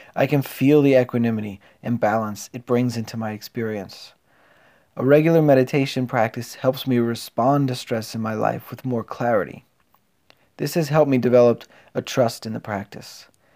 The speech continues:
However, when we are first starting out, we may not have this personal experience to support our trust.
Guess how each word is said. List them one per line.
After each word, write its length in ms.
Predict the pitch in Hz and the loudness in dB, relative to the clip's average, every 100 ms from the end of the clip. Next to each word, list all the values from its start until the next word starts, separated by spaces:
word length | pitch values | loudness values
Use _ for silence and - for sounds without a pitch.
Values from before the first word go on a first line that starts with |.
| _ _ _ - | _ _ _ -2
However, 440 | 120 135 135 135 | 6 8 8 6
when 220 | 127 123 | 4 4
we 180 | 127 120 | 2 2
are 80 | 110 | 0
first 420 | - 151 156 147 | -2 4 4 2
starting 380 | - 117 110 107 | 4 4 4 0
out, 220 | 107 110 | -4 -2
we 120 | 127 | 0
may 200 | 131 135 | 2 4
not 180 | 143 131 | 4 4
have 300 | 139 143 147 | 4 2 2
this 140 | 123 | -2
personal 540 | - - 131 - 123 113 | -8 -8 -8 -4 -2 -2
experience 680 | 110 - 127 113 110 110 - | -4 -2 0 0 -2 -8 -12
to 120 | - | -14
support 400 | - 117 120 110 | -12 -10 -4 -2
our 120 | 98 | -2
trust. 560 | - 98 - - - | -4 -10 -10 -10 -20